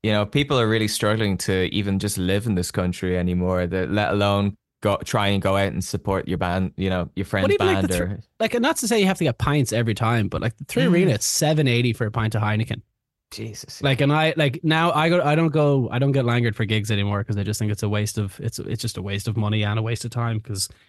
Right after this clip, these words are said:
Speaker 2: you don't remember everything. But, um,
Speaker 1: Mm.
Speaker 2: seven eighty is a lot of money for a pint.
Speaker 1: Yeah,
Speaker 2: So, like,
Speaker 1: my
Speaker 2: I had
Speaker 1: God.
Speaker 2: f-, I had four pints last night. It was nearly forty quid. Do you know what I mean? It's, it's
Speaker 1: Yeah.
Speaker 2: well, yeah, nearly forty. Yeah, it's ridiculous money.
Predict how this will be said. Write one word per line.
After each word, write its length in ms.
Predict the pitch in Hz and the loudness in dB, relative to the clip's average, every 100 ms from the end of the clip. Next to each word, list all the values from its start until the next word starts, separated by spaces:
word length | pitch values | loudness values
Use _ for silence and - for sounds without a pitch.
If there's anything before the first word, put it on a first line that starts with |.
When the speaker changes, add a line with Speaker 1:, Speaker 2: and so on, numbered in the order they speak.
| - | -6
Speaker 2:
you 60 | |
don't 100 | 107 | -4
remember 240 | 95 110 110 | 0 0 0
everything. 320 | 107 113 107 | 0 -2 0
But, 220 | 139 131 | 0 2
um, 420 | 123 120 117 104 - | 2 2 2 -2 -2
Speaker 1:
Mm. 340 | 131 120 95 | -2 -2 -2
Speaker 2:
seven 260 | - 208 208 | 0 2 2
eighty 200 | 185 175 | 4 4
is 100 | 139 | 4
a 40 | 120 | 4
lot 380 | 117 135 135 | 4 4 4
of 60 | 123 | 2
money 200 | 120 113 | 2 0
for 140 | 107 | 0
a 60 | 107 | 0
pint. 320 | 110 101 95 - _ _ _ | 0 0 -2 -12 _ _ _
Speaker 1:
Yeah, 140 | 123 | 2
Speaker 2:
So, 60 | 123 | 4
like, 120 | 139 | 4
Speaker 1:
my 100 | 139 | 4
Speaker 2:
I 40 | 156 | 4
had 140 | 165 | 2
Speaker 1:
God. 20 | |
Speaker 2:
f-, 140 | 135 - - | 0 -6 -2
I 160 | 139 | 2
had 100 | 143 | 2
four 240 | - 131 123 | 2 0 0
pints 320 | 127 120 113 | 0 -2 0
last 220 | 113 107 | -2 0
night. 120 | 110 | -2
It 40 | 101 | -2
was 120 | 104 | -2
nearly 160 | 113 104 | -2 -2
forty 320 | - 104 104 | -2 -2 0
quid. 340 | 113 107 - | 0 -2 -2
Do 80 | - | -2
you 60 | 120 | 2
know 60 | |
what 60 | 117 | 2
I 20 | |
mean? 180 | 123 117 | 2 2
It's, 220 | 113 - | 0 2
it's 200 | 120 113 | 0 2
Speaker 1:
Yeah. 280 | 123 107 92 - _ _ _ _ - | 0 0 -2 -8 _ _ _ _ 0
Speaker 2:
well, 300 | 180 127 135 | 0 0 -2
yeah, 240 | 135 113 101 | 0 0 0
nearly 220 | - 135 123 | 0 2 2
forty. 220 | 120 139 | 0 0
Yeah, 160 | 135 | 2
it's 160 | 104 - | 0 -2
ridiculous 400 | 135 151 - 117 | 0 0 0 -2
money. 280 | 107 92 90 | -2 -4 -6